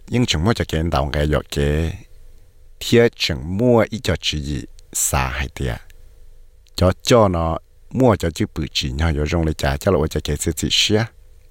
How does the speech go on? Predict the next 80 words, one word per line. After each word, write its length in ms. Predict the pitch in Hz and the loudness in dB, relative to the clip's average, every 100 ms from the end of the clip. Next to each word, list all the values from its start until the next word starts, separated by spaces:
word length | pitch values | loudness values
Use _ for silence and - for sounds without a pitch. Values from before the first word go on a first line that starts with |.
| - - - - - - - - | -20 -20 -18 -16 -18 -18 -20 -6
Giờ 140 | - 101 | 2 4
lên 200 | 92 85 | 4 2
đời 260 | 73 76 | 0 0
cho 160 | 78 80 | -2 -2
là 120 | 73 | -2
thiết 160 | 80 104 | 0 2
lý 120 | 95 | 2
sai 260 | - 71 71 | 2 -2 0
cho 160 | 76 | 0
nâng 340 | 85 92 95 85 | 2 2 0 -2
và 140 | 78 73 | -4 -2
xí 240 | - 76 | -2 -2
cho 120 | 73 | -2
bạn 260 | 78 82 71 | 0 0 -2
kia 200 | - 73 | -2 -2
nó 260 | 73 80 73 - | 0 0 0 -2
cho 140 | 101 | 0
là 100 | 90 67 76 | 2 0 -4
cho 120 | - 69 | -4 -8
cho 200 | - 92 78 | 0 0 0
đầu 160 | 69 64 | -2 -4
đùa. 220 | 64 62 - - - - - - - - - - - - - - | -6 -6 -8 -16 -20 -20 -20 -20 -20 -20 -20 -18 -18 -18 -18 -2
มิ 20 | 127 | 0
ส 20 | |
เ 20 | - | 4
ต 20 | |
อ 20 | |
ร์ 20 | 120 | 4
เ 20 | |
ล 20 | 107 | 4
บ 20 | 131 | 2
ร 20 | |
อ 20 | 131 | 2
น 20 | 117 | 0
ซึ่ 20 | 113 | 0
ง 20 | 113 | 2
จั 20 | 110 | 2
ง 20 | |
เ 20 | 101 | 2
ต 20 | |
า 40 | 104 | 4
ใ 20 | |
ห้ 20 | 101 - | 2 2
เ 20 | |
ตี 20 | 90 | 0
ย 20 | 87 | 2
ยั 20 | 104 | 2
ง 20 | 139 | 4
ม่ 20 | 131 | 4
ว 20 | |
น 20 | 110 | 4
เ 20 | 101 | 4
ต 20 | |
า 20 | 101 | 2
รู้ 20 | 143 | 2
ตั 20 | - | -2
ว 20 | - | -2
ช้ 20 | 107 | -2
า 20 | 123 | 0
ล 20 | |
า 20 | 95 | 0
ห 20 | 78 | -2
ลั 20 | 65 | -2
ว 20 | 73 | -2
เ 20 | |
น 20 | 78 | 0
า 20 | |
ะ 40 | 78 - - - | -2 -4 -16 -4
ยั 20 | 104 | -2
ง 20 | 98 | 0
เ 40 | - | 0
ต 20 | |
า 20 | 80 78 | 0 2
ล 20 | 69 | 0
ะ 40 | 67 - - - | -2 -6 -16 -8
chỉ 220 | - - - | -4 -4 -2
ý 120 | 107 | -6
cho 180 | - 80 - | 0 -2 -2
chạy, 300 | 78 67 64 - - - | -4 -2 -4 -8 -16 -2
còn 220 | 78 65 | 0 0